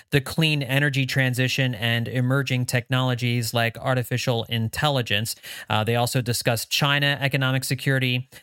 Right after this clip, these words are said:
uh, a critical minerals agreement, uh, as well as a number of other items. So, uh, this visit to Washington was Sunak's first since becoming Britain's prime minister back in October.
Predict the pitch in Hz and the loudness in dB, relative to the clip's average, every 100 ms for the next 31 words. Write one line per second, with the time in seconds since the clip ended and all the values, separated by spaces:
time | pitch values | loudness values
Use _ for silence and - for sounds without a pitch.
0 | _ 117 110 135 131 151 143 131 120 123 | _ -2 0 0 0 0 2 2 0 0
1 | 139 151 147 139 - 139 131 131 127 123 | 0 2 2 0 -2 -4 0 2 2 0
2 | 123 - _ - 113 113 120 135 131 127 | -2 -8 _ -4 -2 0 0 2 2 2
3 | 117 123 120 123 127 120 120 117 110 113 | 0 0 0 0 0 0 0 0 -2 -2
4 | 127 120 113 113 113 - 127 113 _ _ | 0 0 0 0 0 0 0 -2 _ _
5 | - 117 135 156 143 135 139 135 143 147 | -2 0 0 0 -2 0 2 2 0 -2
6 | 139 139 139 139 127 135 123 120 160 143 | 0 0 0 -2 0 0 2 0 0 0
7 | 127 - - - 269 147 143 139 - - | 0 -2 -4 0 2 2 0 -2 -8 -12
8 | - - 147 - 147 139 139 135 131 135 | -4 0 0 0 -2 0 2 2 2 0
9 | 123 131 - 135 131 143 127 - 110 110 | 0 -2 0 0 2 2 0 0 -2 -2
10 | _ _ _ 117 113 110 - 117 110 110 | _ _ _ 0 0 -2 -4 -2 -2 -2
11 | 110 110 - 165 143 101 | -4 -4 0 0 0 -4